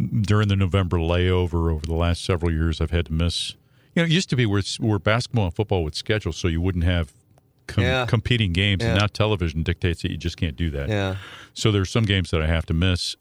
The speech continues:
Speaker 1: Uh, this year I met, I missed one of the, the basketball games, the game against Saint John's, because I flew back to Arkansas after doing, um, the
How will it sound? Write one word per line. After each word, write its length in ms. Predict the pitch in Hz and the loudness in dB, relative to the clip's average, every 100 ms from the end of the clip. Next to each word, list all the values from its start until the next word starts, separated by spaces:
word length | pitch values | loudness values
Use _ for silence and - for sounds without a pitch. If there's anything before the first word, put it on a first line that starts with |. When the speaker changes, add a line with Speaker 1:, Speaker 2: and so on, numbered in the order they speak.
| - | -2
Speaker 1:
Uh, 580 | 90 82 80 76 76 76 | 0 2 0 -2 -2 -4
this 500 | 76 78 98 95 - | -4 -2 0 0 -2
year 180 | 90 | 0
I 60 | 80 | 0
met, 300 | 78 80 82 - - | 0 0 0 -4 -4
I 220 | 82 78 | 0 0
missed 460 | 78 85 - - - | 0 0 -2 -6 -2
one 180 | 85 85 | 0 0
of 80 | |
the, 280 | 76 76 71 - _ _ _ | 0 -2 -4 -8 _ _ _
the 160 | 78 73 | -8 -2
basketball 460 | 82 82 - 78 73 | 0 0 0 -2 -2
games, 300 | 73 73 - | -2 -4 -4
the 80 | |
game 160 | - 78 | -2 0
against 240 | 73 71 | 0 -2
Saint 200 | - 78 | -2 -2
John's, 340 | 73 80 78 76 | 0 0 0 -2
because 240 | 78 76 | -4 -2
I 80 | 76 | -2
flew 180 | - 87 | -2 -2
back 200 | 80 76 | 0 0
to 80 | 82 | 0
Arkansas 600 | 78 82 82 - 76 78 - _ _ _ _ _ | 0 0 -4 0 0 -2 -6 _ _ _ _ _
after 240 | 92 82 73 | -2 -2 -2
doing, 460 | 87 85 80 76 - | 0 2 2 0 -2
um, 540 | 82 76 71 71 69 69 _ _ _ - - | -2 -2 -2 -6 -10 -14 _ _ _ -18 -6
the 160 | 82 | -2